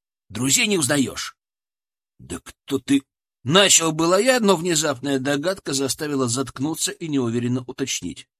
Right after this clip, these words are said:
«Крокодил? Ну, наконец-то!» Явно довольный собеседник скрипнул кроватью, стараясь сесть поудобнее.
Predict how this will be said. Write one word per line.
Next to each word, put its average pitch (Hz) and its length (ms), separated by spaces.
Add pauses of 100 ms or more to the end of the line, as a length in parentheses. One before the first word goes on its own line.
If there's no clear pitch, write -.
(960)
«Крокодил? - 880 (800)
Ну, 107 200
наконец-то!» 107 1400 (800)
Явно 240 440
довольный 185 480
собеседник 143 760
скрипнул 131 480
кроватью, 135 540
стараясь 143 460
сесть - 320
поудобнее. 120 760